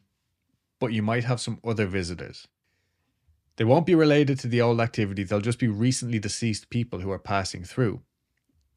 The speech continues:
Because Hail Fanog had been cleared and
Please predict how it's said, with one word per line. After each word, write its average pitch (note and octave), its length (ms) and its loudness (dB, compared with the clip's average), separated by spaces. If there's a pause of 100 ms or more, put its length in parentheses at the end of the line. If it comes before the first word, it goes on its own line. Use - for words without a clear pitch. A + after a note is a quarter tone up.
(420)
Because B2+ 640 2
Hail A#2+ 260 -2
Fanog A2+ 480 -2
had G2+ 140 -8
been G2 180 -6
cleared C3 480 2
and G2+ 260 -4